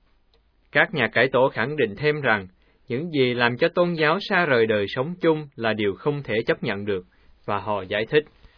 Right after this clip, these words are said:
"Cần phải khẳng định các quyền của Thượng Đế và các quyền của tôi tớ Thượng Đế, nghĩa là các quyền con người." Trái lại, đặc tính đời vô thần coi tôn giáo là một xiềng xích trói buộc,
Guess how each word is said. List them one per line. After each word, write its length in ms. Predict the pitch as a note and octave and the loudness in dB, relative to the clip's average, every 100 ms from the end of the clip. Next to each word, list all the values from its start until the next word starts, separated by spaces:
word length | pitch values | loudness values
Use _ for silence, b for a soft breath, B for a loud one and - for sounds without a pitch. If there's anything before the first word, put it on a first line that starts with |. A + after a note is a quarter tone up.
| b - | b -2
"Cần 240 | B2+ B2+ A2+ | 0 0 -2
phải 120 | C#3 | -2
khẳng 300 | D3+ C3 F3 | 0 -2 0
định 240 | C3+ G#2+ G2+ - | -2 -2 -6 -4
các 160 | F3+ - | -4 -4
quyền 300 | B2+ B2 G2+ | -2 -2 -2
của 160 | A#2+ C#3+ | -4 -4
Thượng 260 | B2+ G2+ | -4 0
Đế 280 | A2+ B2+ F3+ b b b | 4 4 2 b b b
và 100 | G#2 | -6
các 240 | - D#3+ - | 0 0 0
quyền 280 | A#2 G#2+ F#2 | -2 -2 -2
của 140 | B2+ | -4
tôi 260 | C3 C3+ C3 | 2 4 4
tớ 200 | C3+ D#3 | 2 2
Thượng 280 | - G2+ G2+ | 0 -4 0
Đế, 260 | A2+ C#3 F3 _ _ | 2 0 -2 _ _
nghĩa 120 | A2 C3+ | -4 -2
là 140 | G#2+ | 0
các 180 | - D3 | -2 -4
quyền 260 | B2+ G#2 F#2 | -2 -4 -2
con 220 | C3 C3 | -2 -2
người." 260 | A2+ G2 F2+ _ _ _ _ _ _ _ _ | -4 -6 -8 _ _ _ _ _ _ _ _
Trái 240 | - B2+ F3+ | 0 2 2
lại, 280 | D3 A#2 A#2+ | -2 0 0
đặc 140 | A2+ | 0
tính 220 | - F3 F3 | 2 2 2
đời 220 | B2+ A#2 | 2 2
vô 200 | D#3+ F3+ | 2 0
thần 320 | D#3 A#2 G2+ - | 0 -2 -4 -4
coi 140 | C#3+ | 0
tôn 240 | D3+ D3+ | 2 2
giáo 300 | D3 C#3+ D#3+ | 2 0 0
là 160 | F#3+ B2 | 0 -2
một 200 | C3 - | -2 -4
xiềng 260 | - A2+ F#2+ | -4 -4 -2
xích 180 | D#3+ - | -4 0
trói 200 | D#3 E3 | 2 2
buộc, 260 | E3+ A2 | 2 -2